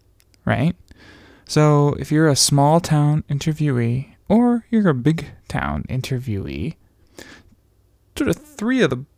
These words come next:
basic places that you can kinda go to find out information about that person are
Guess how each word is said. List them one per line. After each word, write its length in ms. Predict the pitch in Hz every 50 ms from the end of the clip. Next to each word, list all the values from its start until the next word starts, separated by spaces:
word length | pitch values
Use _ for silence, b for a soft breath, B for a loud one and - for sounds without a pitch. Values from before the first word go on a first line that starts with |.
| _ _ _ _
basic 580 | - 151 156 180 170 - - 151 135 - - _
places 600 | - - 143 131 123 127 - - 110 101 101 -
that 120 | - - -
you 140 | 95 113
can 220 | - - - - 95
kinda 300 | - - - 90 90 -
go 420 | 95 - 123 98 82 - - 143 -
to 120 | - 156
find 360 | 147 - - 151 135 135 135 151
out 180 | 165 175 170 147
information 720 | 127 - - 139 147 180 247 311 254 - - 127 123 127
about 320 | 127 123 123 123 123 123 - _
that 420 | 135 123 120 117 117 - - _
person 520 | _ - 139 123 123 - - 151 175 208 B B B B B B B B B B B
are 460 | - 143 139 139 135 131 135 143 151